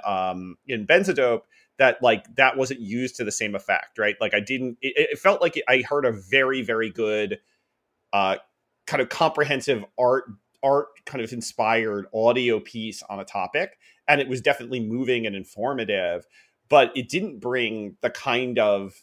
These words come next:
like, hyper accuracy that I could get from something that Darkfield had done before. And so I felt a little bit like, "Oh, you kinda,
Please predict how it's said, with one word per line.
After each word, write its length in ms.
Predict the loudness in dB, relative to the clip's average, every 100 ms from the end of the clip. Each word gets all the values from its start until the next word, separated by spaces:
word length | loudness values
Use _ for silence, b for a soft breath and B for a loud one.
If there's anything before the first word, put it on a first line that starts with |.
| _
like, 220 | -6 -6 _ -20
hyper 1040 | -18 -4 4 4 4 -2 0 0 -2 -4 2
accuracy 1160 | 4 4 0 -6 -6 -6 -6 -4 -4 -4 -8 0
that 160 | 0 2
I 80 | 0
could 260 | -2 -12
get 380 | 2 4 2 0
from 160 | -10 -10
something 560 | -8 -8 -6 -8 -10 -12
that 260 | -6 -6 -2
Darkfield 460 | -6 -4 -6 -8
had 120 | -8 -10
done 180 | -10
before. 720 | -12 -12 -8 -4 -2 -2 -6 b b b b 2
And 340 | 2 2 0
so 120 | 2
I 100 | 2
felt 340 | 2 2 2 0
a 60 |
little 400 | -4 -2 -4 -6 _ -2
bit 180 | -2 -2
like, 480 | -2 0 -2 -6 -20 _ _ _ _ _ -2
"Oh, 200 | 6 8
you 220 | 6 4 -2
kinda, 320 | 2 2